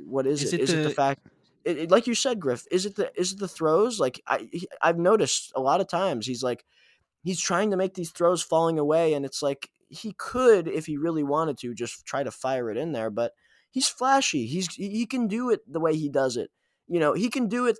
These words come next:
Speaker 1: th-, like, the flashy way and at a really, really, really, really high level. But, like, if he was to, and I'm not gonna sit here and question him, like, but if he was to make some of those throws a little sharper or try to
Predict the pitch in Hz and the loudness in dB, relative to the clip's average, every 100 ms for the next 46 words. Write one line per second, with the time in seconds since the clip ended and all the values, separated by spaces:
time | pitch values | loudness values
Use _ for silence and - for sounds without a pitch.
0 | _ 160 170 - 165 151 156 - 151 160 | _ -6 -6 2 2 4 -2 2 4 6
1 | - 139 120 156 123 113 - 131 123 139 | 4 2 6 6 6 2 -2 -4 -2 2
2 | 139 135 156 151 143 147 139 127 147 143 | 4 4 2 4 4 4 4 4 4 4
3 | 127 92 135 147 135 135 135 120 135 127 | 0 2 6 6 6 4 2 4 4 4
4 | 110 - - _ 151 131 147 135 - _ | -2 -6 -20 _ 0 6 6 4 0 _
5 | _ _ 175 180 220 208 175 180 185 - | _ _ -4 0 0 2 6 6 6 2
6 | - 202 160 151 - 233 262 254 165 135 | -2 2 2 2 0 2 4 2 0 -4
7 | - 123 110 104 - 113 - 101 107 101 | -4 -4 -6 -6 -2 0 0 -4 -4 -2
8 | 107 110 - 113 - _ _ _ _ - | -2 -4 -2 -2 -2 _ _ _ _ -4
9 | 220 247 240 254 262 240 220 220 220 214 | -4 0 4 4 4 0 0 0 0 0
10 | 185 170 185 165 156 156 147 - 151 147 | 0 0 2 2 2 2 2 4 6 4
11 | - 110 95 123 131 - 151 156 147 139 | 2 -4 -2 -4 -4 0 2 4 2 2
12 | 139 | -2